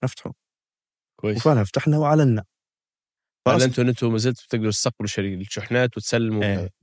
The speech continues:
Speaker 1: نخدموا، إيه.
Speaker 2: كويس.
Speaker 1: وأوني وقتها كان في، آه، يعني، آه، خوف من إن حد يعدي التاني، فقلنا ناخذوا حوايجنا ونباتوا في الشركة. وهذا اللي صار فعلًا، بتنا في الشركة.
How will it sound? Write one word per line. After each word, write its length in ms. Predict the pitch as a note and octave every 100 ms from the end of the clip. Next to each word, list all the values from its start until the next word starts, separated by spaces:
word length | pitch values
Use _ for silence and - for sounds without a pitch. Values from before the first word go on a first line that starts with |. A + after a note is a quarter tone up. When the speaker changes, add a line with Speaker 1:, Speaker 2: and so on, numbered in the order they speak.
| A2+
Speaker 1:
نخدموا، 420 | G#2+ F#2+ G#2 G2
إيه. 160 | F#2+ - -
Speaker 2:
كويس. 460 | G2+ A2 - - _ _ _ _ _ _
Speaker 1:
وأوني 400 | A#2 C3 E3 D3
وقتها 280 | D3+ C#3 B2+
كان 220 | C#3+ C3
في، 180 | A#2 C#3 C3 A#2 A2 G#2+ G#2
آه، 320 | G2 F#2+ F#2 - _ _ _ _ _ _ _ _ _ G#2+
يعني، 420 | G#2 G2+ G2+ G2
آه، 240 | F#2+ F2+ - _ _
خوف 540 | - C3+ A2+ F#2 - -
من 140 | G2+ G#2
إن 200 | G#2+ G#2
حد 300 | - A2 G2+
يعدي 180 | G#2
التاني، 460 | G2 - C#3+ B2 A2+ - _ _ _ _
فقلنا 300 | D3+ E3 D3
ناخذوا 300 | D3 B2 A#2
حوايجنا 500 | A2 B2+ D3 E3 E3
ونباتوا 360 | E3 E3+ E3 C#3
في 60 |
الشركة. 320 | - D3+ G#2+ - _ _ _ _ _ _ _ _
وهذا 140 | A2 C3
اللي 100 | B2+
صار 200 | - C#3+
فعلًا، 360 | - C3+ G2+
بتنا 240 | G2 - C3
في 60 |
الشركة. 340 | - C#3 A2